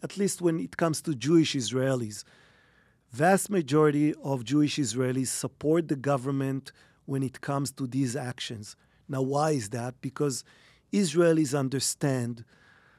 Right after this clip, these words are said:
that, you know, there are issues of policy and, you know, the occupation and settlements and all these issues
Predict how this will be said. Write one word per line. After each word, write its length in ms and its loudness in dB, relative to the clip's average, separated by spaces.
that, 220 -4
you 80 0
know, 160 6
there 220 4
are 60 0
issues 360 0
of 180 -2
policy 760 2
and, 140 0
you 100 -2
know, 120 -2
the 200 0
occupation 920 -4
and 120 -6
settlements 800 0
and 120 -4
all 240 0
these 340 0
issues 520 -2